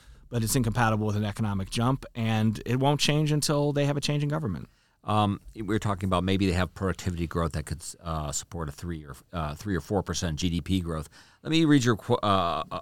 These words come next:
Speaker 2: a quote from a, uh,
Speaker 1: Uh-oh.
Speaker 2: a think tank. It's not, it's not our think tank, <laughs> someone else's think tank. Uh, and they're talking about what if, what if, instead of being a fast-growing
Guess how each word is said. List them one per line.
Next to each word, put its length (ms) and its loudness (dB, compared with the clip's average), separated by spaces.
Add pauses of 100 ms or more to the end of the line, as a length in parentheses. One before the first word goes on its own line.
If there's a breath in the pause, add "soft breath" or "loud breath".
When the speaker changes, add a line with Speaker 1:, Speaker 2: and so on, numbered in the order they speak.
Speaker 2:
a 100 -6
quote 260 4
from 200 0
a, 240 2
uh, 40 0
Speaker 1:
Uh-oh. 360 -2
Speaker 2:
a 80 -6
think 240 -4
tank. 160 0
It's 60 -8
not, 200 6
it's 100 2
not 160 10
our 140 12
think 260 6
tank, 260 4
<laughs> 40 -2
someone 160 6
else's 180 6
think 220 2
tank. 240 2 (480 loud breath)
Uh, 240 10
and 80 8
they're 60 8
talking 260 6
about 80 6
what 160 10
if, 100 6 (140)
what 240 6
if, 80 6
instead 220 6
of 80 2
being 160 8
a 40 6
fast-growing 840 6